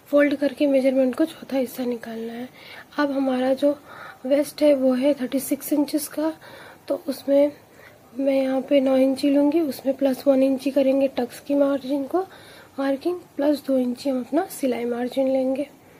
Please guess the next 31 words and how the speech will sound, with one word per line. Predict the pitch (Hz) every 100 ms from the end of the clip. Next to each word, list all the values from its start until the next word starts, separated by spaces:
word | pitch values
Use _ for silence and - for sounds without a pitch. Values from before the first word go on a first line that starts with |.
| - - - - _ _ _ _
अब | 302 277
दोनों | 262 247 269
पॉइंट्स | 277 262 269 269
को | - 277
मिला | 240 226 233
देंगे | 240 254 269 339 - _ _ _ _ -
और | 254
सीधी | 311 - 262 226
लाइन | 247 247 254
खींच | - 247
देंगे | - 269 262 294 359 _ _ _ -
इस | -
तरीके | 277 254 247 269
से। | 269 311 339 - - - - - - - - 302
अब | 311
हम | 320
अपने | - 269 269
आर्म | 247 247 240
होल | 262 269
की, | 262 302 294 - - -
आर्म | 262 254 247
होल | 269
का | 262
शेप | 277 - 247 214
देंगे। | 247 269 311 339 -
तो |
ये | 269
हमारा | 277 311 285
बैक | 233 240 240
पार्ट | 269 254 262
है, | 330